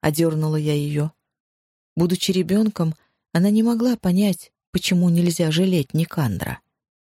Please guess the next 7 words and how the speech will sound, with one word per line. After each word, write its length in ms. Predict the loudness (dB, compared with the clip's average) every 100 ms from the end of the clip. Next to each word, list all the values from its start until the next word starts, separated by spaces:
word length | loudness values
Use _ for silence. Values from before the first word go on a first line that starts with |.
| _ _
Славный 440 | -2 0 0 -2
бастард 640 | 0 -2 -4 -2 -2 -2
обладал 460 | -4 0 0 0 -2
очень 360 | -2 -4 0 0
многими 600 | 2 2 2 2 2 2
восхитительными 1000 | 0 -4 -4 -6 -4 -4 0 0 0 -2
качествами. 800 | -4 -6 -4 -6 -6 -6 -4 -6